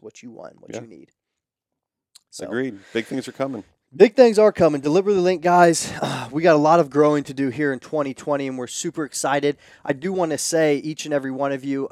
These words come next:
Speaker 1: <sighs> I obviously don't have the opportunity to address each and one of you again by your name, um, but I just wanted to say real quick,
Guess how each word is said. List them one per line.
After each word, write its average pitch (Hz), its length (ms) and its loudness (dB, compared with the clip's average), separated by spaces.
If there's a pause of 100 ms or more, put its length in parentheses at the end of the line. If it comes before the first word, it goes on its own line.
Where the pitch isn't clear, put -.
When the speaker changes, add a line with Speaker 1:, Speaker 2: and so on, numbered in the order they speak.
(100)
Speaker 1:
<sighs> - 140 -20
I 131 120 -2
obviously 143 300 -4
don't 127 160 -6
have 131 140 -6
the 127 80 -6
opportunity 127 720 -8
to 139 220 -8
address 127 340 -8
each - 200 -16
and 127 120 -12
one 127 120 -8
of 117 100 -14
you 123 100 -8
again 123 300 -10
by 120 80 -12
your 123 160 -12
name, 123 260 -12 (380)
um, 139 180 2
but 147 160 0
I 147 80 0
just 180 180 -8
wanted 202 140 -8
to 156 60 -10
say 170 200 -6
real 143 220 -4
quick, - 380 -4